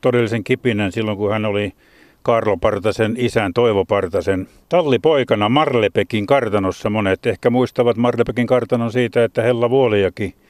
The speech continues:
kirjailijakin, omisti sen aikanaan. Nyt jo purettu kartano liittyy olennaisena osana Suomen historiaa, ja siellä Pentti Savolainen oli tallipoikana aluksi, kunnes sitten,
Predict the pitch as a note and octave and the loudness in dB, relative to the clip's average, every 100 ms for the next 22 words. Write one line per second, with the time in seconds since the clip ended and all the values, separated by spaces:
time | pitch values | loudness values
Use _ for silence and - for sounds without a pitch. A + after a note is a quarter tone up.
0 | _ _ _ - G#2+ G#2 G2 G2 F#2+ G#2 | _ _ _ -8 -4 0 0 0 -2 -4
1 | G#2 G2+ - F2+ F#2+ G#2 F#2+ G2 F#2+ G2+ | -4 -6 -10 -8 -4 -4 -4 -4 -4 -4
2 | G2+ - G2 - A2+ G2+ - G2+ - - | -6 -4 -4 -2 -2 -2 -2 -10 -6 -2
3 | A#2 F#2+ F#2+ F#2 F2 _ _ _ _ _ | 0 0 -4 -4 -6 _ _ _ _ _
4 | - G2+ - - A#2 A#2+ A#2+ G#2+ G2+ A2 | -4 -4 -4 -4 0 2 0 0 -2 0
5 | A2 G#2+ G2 F#2+ A2 G#2 A#2+ - A2 G#2 | 0 0 -4 -2 -2 -2 -4 -2 0 2
6 | G#2 A2 - F3 C3 A2 A#2+ G#2 _ G#2 | 2 0 0 0 2 0 -2 -2 _ -8
7 | - - B2 A2+ G2+ G2 A#2+ B2+ G#2 A#2 | -8 -4 0 2 0 0 -2 0 0 0
8 | G#2 G#2 G2 G2 G2+ G2+ G2+ F2 G#2 G#2 | -2 0 0 0 0 -2 -2 -6 -10 -6
9 | G2+ F#2+ - G2+ - G#2+ | -6 -6 -6 -8 -4 -4